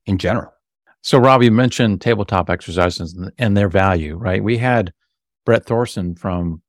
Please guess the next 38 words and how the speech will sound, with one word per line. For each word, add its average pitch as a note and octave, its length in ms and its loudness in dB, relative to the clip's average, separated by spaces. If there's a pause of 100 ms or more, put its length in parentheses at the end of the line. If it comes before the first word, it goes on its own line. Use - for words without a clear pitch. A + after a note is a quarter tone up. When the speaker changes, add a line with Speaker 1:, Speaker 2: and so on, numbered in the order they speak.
(120)
Speaker 2:
Boston G2+ 440 -6
Consulting F#2 540 -6
back G2 300 -4
in, F#2 80 -4
I F2 60 -6
think, - 300 -8
episode G#2+ 480 -4 (120)
twelve A#2+ 760 2 (640)
in G#2+ 340 -2
the G2+ 60 -4
spring A2+ 380 -4
of G2 100 -4
twenty-one. G2 720 -2 (260)
Speaker 1:
Mm, G2 240 -2
yeah. G2 220 0
Speaker 2:
Um, F2+ 180 -4 (420)
and, G#2 440 0
and A2+ 280 -2
he A3 460 0 (540)
leads C3 400 0
a A#2 60 2
lot A2+ 200 0
of A2 60 0
those G#2 140 -4
kind G2+ 260 -6
of F2 260 -8 (100)
tabletop A#2 600 -2
exercises G2 640 -4
to G2+ 80 -6
help A2 240 -4
executives F#2 580 -4
think - 240 -4
through A2 420 -2 (400)
Speaker 1:
Yeah. A#2 100 0
Speaker 2:
these A2 120 -2
kind G#2 300 -2
of F2 80 -4
challenges, E2+ 640 -4